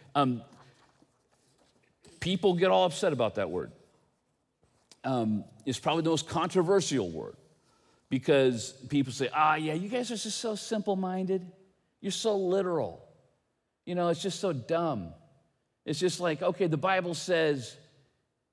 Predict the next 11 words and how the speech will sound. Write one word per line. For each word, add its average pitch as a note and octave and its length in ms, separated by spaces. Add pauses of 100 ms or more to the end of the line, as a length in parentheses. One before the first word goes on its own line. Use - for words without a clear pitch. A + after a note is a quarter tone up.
(880)
the D3+ 160
sun F3 440
rose F2+ 600 (320)
one A2+ 200
morning. G2 500 (1080)
And D3 100
so D#3+ 120
you A3+ 100
guys G#3 220
are E3+ 60
literal. D#3 600